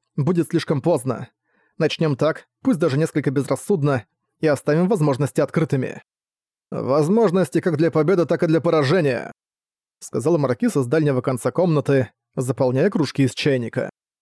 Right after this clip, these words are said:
«Тогда что вы предлагаете?» спросила я. Кажется, это прозвучало несколько враждебно. «Я отвечу вопросом на вопрос»,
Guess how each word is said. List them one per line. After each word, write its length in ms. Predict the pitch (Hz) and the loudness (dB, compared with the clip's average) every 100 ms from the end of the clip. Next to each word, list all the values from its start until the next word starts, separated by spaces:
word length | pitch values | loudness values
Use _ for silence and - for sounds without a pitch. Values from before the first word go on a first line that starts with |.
| _ _ _ - | _ _ _ -4
«Тогда 300 | 165 147 170 | -2 2 0
что 180 | - 180 | 0 0
вы 100 | 170 | 0
предлагаете?» 840 | 165 170 165 151 127 143 - - _ _ _ _ | 2 2 4 2 2 -2 -4 -10 _ _ _ _
спросила 520 | - - 127 - 175 135 | -20 -6 -6 0 0 2
я. 340 | 135 160 - _ _ _ _ _ | 4 2 0 _ _ _ _ _
Кажется, 420 | 160 196 160 - | -2 0 0 0
это 140 | 151 139 | 0 0
прозвучало 480 | 135 127 127 - 147 | -2 -2 -2 0 2
несколько 360 | 143 - 147 | 0 -2 0
враждебно. 600 | 139 135 110 156 - 101 - _ _ _ _ _ _ | 0 0 0 -2 -2 -10 -14 _ _ _ _ _ _
«Я 260 | 120 131 185 | -2 2 2
отвечу 340 | 208 240 214 | 2 0 2
вопросом 460 | 208 180 214 196 180 | 2 2 0 2 2
на 80 | |
вопрос», 580 | 170 165 165 120 - - | 2 2 0 -2 -6 -16